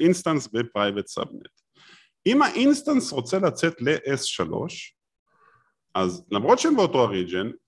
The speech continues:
האינסטנס צריך לצאת מה-V P C החוצה. אז כשהאינסטנס יוצא החוצה, הוא יוצא דרך ה-nat gateway. אה, זה מוביל, זה מוביל אותנו בעצם לזה שאנחנו, כדי לגשת ל-S שלוש, אנחנו משלמים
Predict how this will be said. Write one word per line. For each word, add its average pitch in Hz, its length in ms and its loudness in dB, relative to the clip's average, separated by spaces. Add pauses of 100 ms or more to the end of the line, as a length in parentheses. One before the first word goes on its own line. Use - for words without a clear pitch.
האינסטנס 180 520 0
צריך - 200 -8
לצאת 175 360 -4
מה-V 117 300 -2
P 127 160 -8
C 131 320 -8 (140)
החוצה. 117 420 -4 (680)
אז - 240 -8
כשהאינסטנס 185 540 -2
יוצא 180 240 0
החוצה, 156 560 -2
הוא 139 160 0
יוצא 147 380 0
דרך 127 420 -2
ה-nat 107 420 -4 (280)
gateway. 104 440 0 (1200)
אה, 85 400 -2 (840)
זה 92 200 0
מוביל, 123 640 2
זה 110 140 2
מוביל 123 380 2
אותנו 127 360 0
בעצם 117 380 -4
לזה 113 200 -4
שאנחנו, 95 640 -4
כדי 90 260 0
לגשת 117 440 -2
ל-S 95 180 -2
שלוש, 170 540 -2
אנחנו 95 300 -8
משלמים 95 580 -2